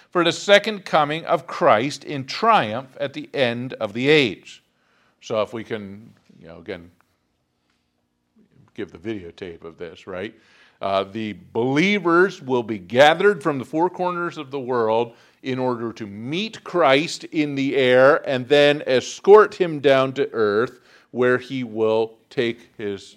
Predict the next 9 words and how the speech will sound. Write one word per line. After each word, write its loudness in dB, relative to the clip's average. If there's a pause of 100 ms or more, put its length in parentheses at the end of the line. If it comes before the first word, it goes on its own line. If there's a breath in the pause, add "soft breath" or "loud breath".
(140)
place -14
as -16
the -20
king. -4 (680)
Okay, -16
the, -20 (100)
the -20
ruler, -14 (480 soft breath)
uh, -4